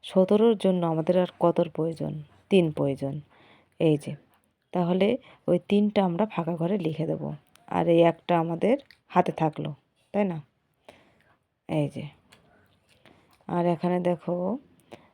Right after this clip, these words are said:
নয় আর ছয়, নয় আর ছয় হচ্ছে পনেরো।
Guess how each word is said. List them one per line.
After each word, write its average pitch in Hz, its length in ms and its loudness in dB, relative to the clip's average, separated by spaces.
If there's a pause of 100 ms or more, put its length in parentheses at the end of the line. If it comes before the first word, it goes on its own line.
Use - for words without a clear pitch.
(220)
নয় 180 420 2 (280)
আর 160 200 0
ছয়, 151 520 -6 (1000)
নয় 175 460 0
আর 170 60 -4
ছয় 165 380 -6
হচ্ছে 160 280 -4 (500)
পনেরো। 170 380 -2